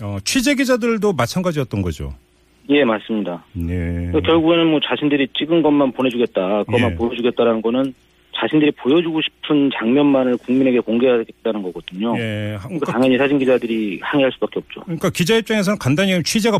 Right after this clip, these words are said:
Speaker 1: 봉쇄가 된 거잖아요. 간단히 이야기를
Speaker 2: 예,
Speaker 1: 하면.
Speaker 2: 맞습니다. 예.
Speaker 1: 심정이 어떠셨어요?
Speaker 2: 그러니까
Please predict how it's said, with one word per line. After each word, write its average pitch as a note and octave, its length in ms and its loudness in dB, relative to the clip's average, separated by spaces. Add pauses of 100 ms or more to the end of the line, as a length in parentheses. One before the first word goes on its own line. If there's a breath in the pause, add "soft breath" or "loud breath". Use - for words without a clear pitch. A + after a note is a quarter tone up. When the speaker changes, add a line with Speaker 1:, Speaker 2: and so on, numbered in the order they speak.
Speaker 1:
봉쇄가 F3 360 2
된 C#3+ 160 0
거잖아요. G#2 380 -2
간단히 G2 360 2
이야기를 D#2+ 320 0
Speaker 2:
예, C#3 60 4
Speaker 1:
하면. A#2 140 4
Speaker 2:
맞습니다. F#2+ 520 -2
예. E2+ 280 -8
Speaker 1:
심정이 A#3 360 2
어떠셨어요? F#2 560 -4 (1500 soft breath)
Speaker 2:
그러니까 D3+ 280 0